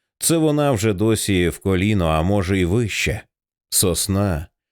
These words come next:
а за нею річки синє крило. Ні ти, ні синок, мій колосок, чогось давно не снитесь, тільки привиджуєтеся.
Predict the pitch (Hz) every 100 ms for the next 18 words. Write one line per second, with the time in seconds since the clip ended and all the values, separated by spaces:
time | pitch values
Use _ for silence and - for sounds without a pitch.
0 | _ 110 113 131 139 143 131 117 98 -
1 | 95 123 127 - 90 - 95 78 76 95
2 | 76 67 - _ _ _ _ _ - 151
3 | 143 - 113 117 107 92 82 95 85 90
4 | 101 92 92 87 82 92 87 - 101 90
5 | - 95 101 90 92 95 95 95 - 95
6 | - 78 - - - _ _ _ - 104
7 | 92 101 87 - 87 95 110 80 76 85
8 | - - -